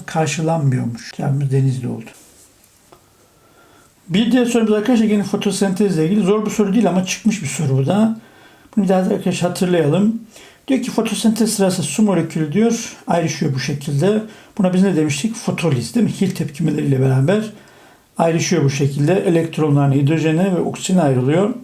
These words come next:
Buna göre bir, iki, üç ile numaralandırılmış olan yapıların hangileri fotosentezin ışıktan bağımsız tepkimelerini kullanacak moleküllerin sentezine işlev görmez?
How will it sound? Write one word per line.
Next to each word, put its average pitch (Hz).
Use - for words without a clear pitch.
Buna 226
göre 214
bir, 226
iki, 220
üç 220
ile 190
numaralandırılmış 185
olan 165
yapıların 165
hangileri 165
fotosentezin 180
ışıktan 180
bağımsız 175
tepkimelerini 160
kullanacak 156
moleküllerin 160
sentezine 180
işlev 175
görmez? 135